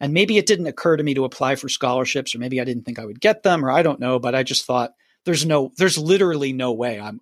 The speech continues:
<laughs> I can afford that." So I ended up going to Penn State. And the entire thought process for me about college was really just like, "Well,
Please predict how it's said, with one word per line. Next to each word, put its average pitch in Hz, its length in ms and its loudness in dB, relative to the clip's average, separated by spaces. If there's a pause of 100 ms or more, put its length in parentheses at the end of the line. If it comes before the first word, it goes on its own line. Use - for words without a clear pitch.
<laughs> - 100 -2
I - 80 4
can 185 220 -4
afford 160 400 -2
that." 101 260 -18
So - 180 -8 (340)
I 196 60 4
ended 262 180 4
up 247 140 0
going 202 260 2
to - 100 -2
Penn 165 320 -6
State. - 640 -2 (320)
And 156 320 -2
the 165 160 -8
entire 202 680 2
thought 180 320 0
process 151 480 -4
for 135 140 -10
me 131 180 -4
about 123 320 -8
college 143 480 0
was 123 160 -10
really 131 240 -4
just 123 260 -6
like, 117 200 -8
"Well, 247 320 4